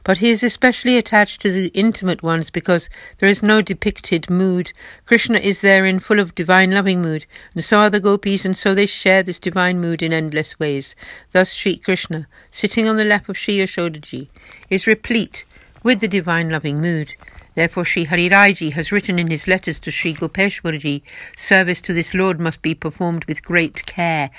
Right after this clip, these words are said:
because he is contrary in both his ways and his deeds." One moment he is pleased, the next angry, so do not engage your mind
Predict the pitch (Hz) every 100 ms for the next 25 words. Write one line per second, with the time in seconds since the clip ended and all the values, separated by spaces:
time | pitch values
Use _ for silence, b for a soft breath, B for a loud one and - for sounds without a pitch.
0 | B B 151 180 170 165 160 - 170 160
1 | - 190 196 175 143 - 175 156 170 160
2 | - 160 - 160 151 147 - 147 - 135
3 | - 139 120 - - - - _ _ B
4 | B B B B B B 190 202 208 202
5 | - 196 185 - 196 202 185 160 151 -
6 | - 170 160 160 180 151 202 262 285 214
7 | 175 165 160 - 156 160 151 139 135